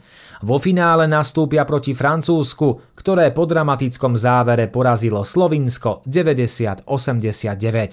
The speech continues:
Britský dráhový cyklista Matthew Walsh získal zlatú medailu v disciplíne Omnium. Walsh získal stopäťdesiattri bodov, o dvadsaťštyri viac ako druhý Novozélanďan Campbell Stewart.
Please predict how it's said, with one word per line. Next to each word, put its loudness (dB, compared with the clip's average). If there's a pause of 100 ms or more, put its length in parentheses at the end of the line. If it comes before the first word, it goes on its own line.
(840)
Britský 0
dráhový 2
cyklista 0
Matthew 2
Walsh 4
získal 0
zlatú 2
medailu 2
v -4
disciplíne -2
Omnium. 2 (340)
Walsh 2
získal 0
stopäťdesiattri 0
bodov, 2 (160)
o -2
dvadsaťštyri -2
viac 0
ako -2
druhý -2
Novozélanďan 0
Campbell 2
Stewart. 0